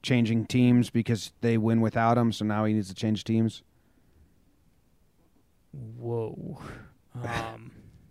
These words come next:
Speaker 2: <laughs> you misunderstood that headline.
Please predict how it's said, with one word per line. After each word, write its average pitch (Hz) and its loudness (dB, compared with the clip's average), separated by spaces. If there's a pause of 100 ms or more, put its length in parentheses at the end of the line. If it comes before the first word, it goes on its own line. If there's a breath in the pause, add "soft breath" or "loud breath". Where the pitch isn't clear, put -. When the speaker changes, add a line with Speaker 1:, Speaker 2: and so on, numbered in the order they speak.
(100)
Speaker 2:
<laughs> - -20
you 139 2
misunderstood 123 -10
that - -8
headline. 95 -12